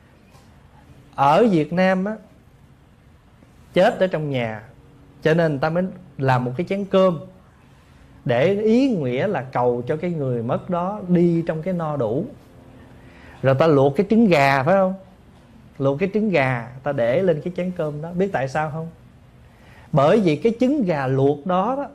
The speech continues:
tượng trưng cho âm dương. Trồng trắng là dương, trồng đỏ là âm. Ý muốn nói người này mới vừa mất, đã thành người âm, nhưng mà chưa đi chôn, vẫn còn ở cõi dương.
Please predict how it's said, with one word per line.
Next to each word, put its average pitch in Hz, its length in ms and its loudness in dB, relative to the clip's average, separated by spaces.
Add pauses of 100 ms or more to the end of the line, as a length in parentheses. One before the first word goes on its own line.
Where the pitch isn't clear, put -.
(140)
tượng 127 340 -4
trưng 185 220 0
cho 190 240 -4
âm 190 320 -2
dương. 196 340 0 (1160)
Trồng 143 320 0
trắng 240 300 -2
là 147 180 -4
dương, 165 520 2 (840)
trồng 131 220 0
đỏ 123 300 0
là 135 260 -6
âm. 185 300 -4 (760)
Ý 240 300 4
muốn 247 200 0
nói 240 200 2
người 156 360 2
này 135 280 -4
mới 202 400 0
vừa 143 180 -2
mất, 160 240 0 (960)
đã 151 180 -2
thành 135 260 -8
người 123 180 -4
âm, 170 360 -6
nhưng 220 160 2
mà 160 100 -2
chưa 233 320 2
đi 208 240 0
chôn, 226 360 2
vẫn 165 240 -4
còn 156 260 -4
ở 160 160 -8
cõi 202 260 -8
dương. 220 300 -4